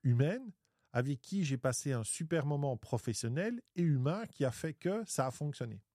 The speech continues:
Et je vais essayer d'aller rechercher mille fois cette même personne. Mais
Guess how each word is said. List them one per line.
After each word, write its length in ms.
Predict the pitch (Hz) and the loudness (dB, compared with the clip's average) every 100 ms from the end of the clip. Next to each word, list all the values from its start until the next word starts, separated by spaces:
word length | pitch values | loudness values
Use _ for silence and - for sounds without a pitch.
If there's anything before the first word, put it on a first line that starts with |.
| _ _ _ _ _ _ _ | _ _ _ _ _ _ _
Et 80 | - | 0
je 100 | 127 | 2
vais 180 | 170 190 | 4 2
essayer 240 | 175 175 | 2 0
d'aller 220 | 143 117 117 | 2 2 2
rechercher 580 | 117 120 - 196 247 - _ _ _ _ _ - | 0 -2 -2 -4 -4 -8 _ _ _ _ _ 2
mille 280 | 156 220 165 | 4 6 2
fois 260 | - 220 | 2 0
cette 220 | - 135 | 0 -2
même 200 | 147 156 | 0 0
personne. 400 | 143 127 - 98 - _ _ _ _ _ _ _ _ _ _ _ _ _ _ | 0 -4 -6 -6 -10 _ _ _ _ _ _ _ _ _ _ _ _ _ _
Mais 200 | 104 117 | -2 -2